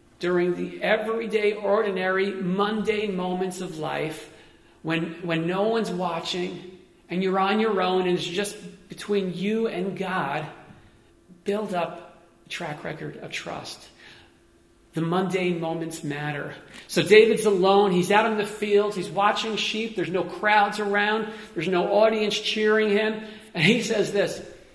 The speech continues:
"Yeah, I chased down some bears. I chased down a lion. Now, I don't know about you, but that's, that's no joke. That's, that's serious stuff." You know, he could have just made the choice to just,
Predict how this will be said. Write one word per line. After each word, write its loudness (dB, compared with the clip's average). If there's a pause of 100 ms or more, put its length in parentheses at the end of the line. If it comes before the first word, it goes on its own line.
(280)
"Yeah, -2
I 4
chased 0
down 0
some -4
bears. 0 (320)
I -2
chased 0
down 2
a 0
lion. -2 (1200)
Now, -2
I 2
don't 2
know 4
about 4
you, 2
but -2
that's, 0 (240)
that's -6
no 6
joke. 6 (300)
That's, -4 (360)
that's 0
serious 2
stuff." 0
You 2
know, 4
he 2
could 2
have 6
just 0
made 0
the 0
choice 0
to -8
just, -6